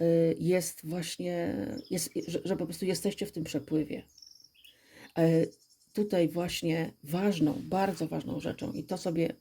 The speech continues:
zapamiętajcie, że, e, że w tym roku, e, dobrobyt, sukces, awans,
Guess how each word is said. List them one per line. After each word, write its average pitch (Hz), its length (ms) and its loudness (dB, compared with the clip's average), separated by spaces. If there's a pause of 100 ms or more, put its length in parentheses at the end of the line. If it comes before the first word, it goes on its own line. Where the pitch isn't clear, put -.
zapamiętajcie, 165 880 -2
że, - 280 -10 (720)
e, 160 60 4 (500)
że 160 180 0
w - 100 -8
tym 214 200 6
roku, 190 640 0 (640)
e, 160 40 4 (240)
dobrobyt, 196 960 2 (920)
sukces, - 880 2 (180)
awans, 175 760 -2